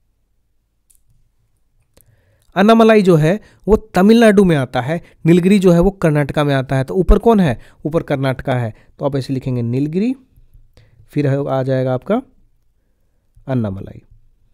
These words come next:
तो इस तरह से सॉल्व किया जा सकता था। अगर exactly भी आपको याद नहीं है, तो ये ऑप्शन कहाँ पे है? ये ऑप्शन ए में है, इसलिए ए इसका आंसर हो जाएगा। अब क्रॉप्स को उसके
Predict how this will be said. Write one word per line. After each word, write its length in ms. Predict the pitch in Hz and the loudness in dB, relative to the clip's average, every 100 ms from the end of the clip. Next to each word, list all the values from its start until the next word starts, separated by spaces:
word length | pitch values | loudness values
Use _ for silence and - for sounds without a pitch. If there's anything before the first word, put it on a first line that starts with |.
| _ _ _ _ _ _ _ _ _ _ _ _ _ - - | _ _ _ _ _ _ _ _ _ _ _ _ _ -20 -10
तो 60 | |
इस 180 | 254 208 | -4 -2
तरह 200 | 202 180 | 0 0
से 240 | - 233 254 _ _ | 2 0 -2 _ _
सॉल्व 300 | - 160 156 | -8 -6 -6
किया 200 | 160 151 | -4 -4
जा 120 | 147 | -4
सकता 340 | 139 135 131 | -6 -10 -8
था। 120 | 120 175 | -6 -6
अगर 340 | 185 160 165 | -6 -4 -4
exactly 420 | 139 170 180 220 | -2 -2 -2 -2
भी 100 | 196 | 0
आपको 240 | 170 - 143 | 0 0 0
याद 200 | 131 123 | 0 -2
नहीं 220 | 123 123 | -4 -4
है, 100 | 156 | -6
तो 260 | 185 208 - _ _ - | -8 -10 -12 _ _ -4
ये 60 | |
ऑप्शन 320 | 151 147 180 160 | -2 -2 -4 -6
कहाँ 260 | 170 202 185 | -4 -4 -2
पे 60 | |
है? 120 | 147 | -4
ये 300 | 120 - - | -6 -10 -8
ऑप्शन 320 | 135 127 180 - - | -6 -4 -8 -8 -6
ए 140 | 131 | -4
में 140 | 117 101 | -4 -8
है, 160 | 104 | -12
इसलिए 440 | 110 - 123 127 165 | -16 -14 -12 -8 -8
ए 140 | 254 _ _ _ | -8 _ _ _
इसका 180 | - 110 | -16 -12
आंसर 280 | 110 104 | -10 -10
हो 120 | 95 95 | -12 -12
जाएगा। 380 | 82 82 - - _ _ _ - - _ - - - - - - - - _ _ _ _ _ - | -14 -14 -18 -20 _ _ _ -20 -20 _ -20 -14 -14 -14 -20 -20 -20 -20 _ _ _ _ _ -4
अब 240 | 190 - | -4 -4
क्रॉप्स 360 | 180 180 220 - | -2 0 -2 -4
को 160 | 185 | -4
उसके 400 | 208 233 - 202 | -4 -4 -6 -6